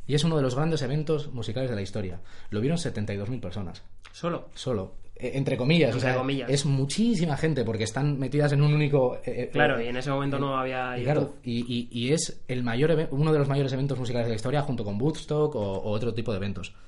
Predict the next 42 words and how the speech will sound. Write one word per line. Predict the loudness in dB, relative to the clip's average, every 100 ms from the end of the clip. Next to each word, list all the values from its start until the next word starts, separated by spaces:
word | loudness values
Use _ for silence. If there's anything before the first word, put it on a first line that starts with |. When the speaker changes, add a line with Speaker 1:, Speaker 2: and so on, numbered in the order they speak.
| -20 -20 -18 -6
Speaker 1:
Para | -4 -2
que |
seamos | -2 -2 0
conscientes, | -2 0 0 0 0 -2 -4
setenta | -4 -2 -2
y |
dos | 0 0
mil, | 0 -2 -6 -6
eh, | 0 2
visualizaciones | 2 2 0 0 0 0 0
de | 0
un | 0
vídeo | 0 0 -4 -6 -14 -12
se | -8
consideran | -4 -4 -2 -2 -2
pocas | -4 -8 -10 -14 -12
Speaker 2:
Ya. | -2
Speaker 1:
para | 0 2
casi | 0 -2
cualquier, | -2 -2 0 0 0 -2 -8 -14 -12 -4
o |
sea, | 0
para | 2 2
nosotros | 0 2 2 4
en | 4
el | 4
podcast | 2 2 0 2
serían | 2 2
un | 2
par | 0
de | 0
ellas. | 0 -2 -2 0 0 0
<laughs> | -2 -6
Serían | 0 4 8 6 6
mil | 4 6 8
veces | 6 6
más | 4 2
de |
las | 2 0
que | 0
tenemos, | 0 0 0
¿no? | -4